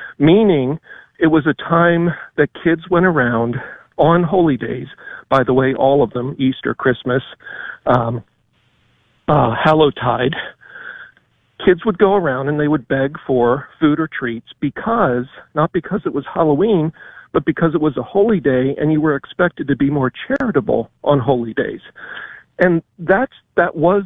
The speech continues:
the mindset behind this activity for, like, fifteen hundred years. And where I'm kind of falling with it myself is, yes, there are bad people in the world that wanna, you know, associate this with black magic and do bad things.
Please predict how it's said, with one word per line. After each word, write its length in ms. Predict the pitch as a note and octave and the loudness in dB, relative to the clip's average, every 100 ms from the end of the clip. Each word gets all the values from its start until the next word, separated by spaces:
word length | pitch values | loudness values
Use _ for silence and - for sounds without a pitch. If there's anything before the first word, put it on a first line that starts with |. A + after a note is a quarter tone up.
| E3 | -4
the 60 | D3 | -2
mindset 680 | D3 F#3 G#3+ - D3+ B2+ - _ _ _ | 0 0 0 -2 -4 -4 -8 _ _ _
behind 420 | C#3+ A#2+ F3+ F#3 | -2 0 0 0
this 160 | D3 - | -2 -2
activity 480 | B2 - A3 A3+ | -6 -4 -4 -2
for, 140 | A#2 B2+ | -4 -4
like, 180 | B2 - | -4 -4
fifteen 340 | E3+ - D#3+ | -6 -4 -4
hundred 260 | C3 C3+ A#2 | -2 -4 0
years. 320 | D3 C3 B2+ - - - - - _ _ | 0 2 -2 -6 -20 -20 -20 -20 _ _
And 240 | F#3 F3 E3+ | 2 2 2
where 240 | E3+ G3+ G#3+ | 2 2 2
I'm 140 | B3+ | 0
kind 220 | - G#3+ | -2 -2
of 60 | E3+ | 0
falling 340 | - D3 C#3 C3+ | 0 0 0 -4
with 160 | C3 | -4
it 100 | - | -6
myself 460 | C#3+ C3+ - F3 F3 | -8 -8 -2 0 0
is, 160 | D3 B2+ A2+ | -2 -6 -4
yes, 380 | C#3+ E3 F3+ F3 - - _ - | 0 2 2 -2 -10 -20 _ 0
there 140 | D#3 | 2
are 60 | D3 | 2
bad 300 | B2 D#3 D#3 | 0 -2 -2
people 440 | - E3+ E3 C#3+ | -4 -4 0 2
in 80 | C#3+ | 2
the 60 | C#3+ | 0
world 460 | C3 B2+ B2+ B2+ - - - - - _ | 0 2 2 0 -6 -20 -20 -20 -20 _
that 340 | D3 C#3+ B2 - - - | 2 2 2 -4 -12 -14
wanna, 420 | - D3 D#3 D#3 D#3 | 0 2 4 2 0
you 140 | C#3 | -2
know, 300 | C#3+ B2 A2+ - | -2 -2 -4 -4
associate 640 | C#3+ D#3 D3+ - C#3+ C#3 | -2 0 0 0 -2 0
this 160 | D3+ C#3 - | 0 -2 -2
with 160 | C3+ | -4
black 260 | D3+ C3 C3 | 0 0 -2
magic 420 | B2+ B2+ B2 C3 - | -4 -4 -2 -4 -4
and 140 | B2 | -6
do 120 | A#2+ | -4
bad 280 | A2+ C#3 C#3+ | -2 -2 -2
things. 300 | G#3+ G3+ D3 | 0 0 -2